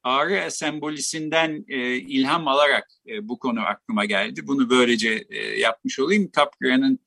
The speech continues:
nörobilimsel, e, kısmında gelecek hafta konuşmaya devam edeceğiz diye umuyorum.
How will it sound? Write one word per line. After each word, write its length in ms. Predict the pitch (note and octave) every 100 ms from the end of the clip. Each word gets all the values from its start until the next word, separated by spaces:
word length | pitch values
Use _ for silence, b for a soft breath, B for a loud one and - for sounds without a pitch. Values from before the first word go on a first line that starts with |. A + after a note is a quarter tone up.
| _ _ _
nörobilimsel, 880 | A#2 C3+ C#3+ B2+ C3 C3 D3+ C#3+ C3 G#2+
e, 240 | A#2 A2+
kısmında 520 | - B2+ - A#2 C#3
gelecek 400 | D3 C3 B2+ B2+
hafta 320 | A2 G2+ - -
konuşmaya 500 | A#2+ G#2+ - D3 C#3
devam 300 | B2 E3 D#3+
edeceğiz 520 | A#2+ A#2+ A2+ - -
diye 140 | C3
umuyorum. 380 | D#3+ C3 G#2+ F#2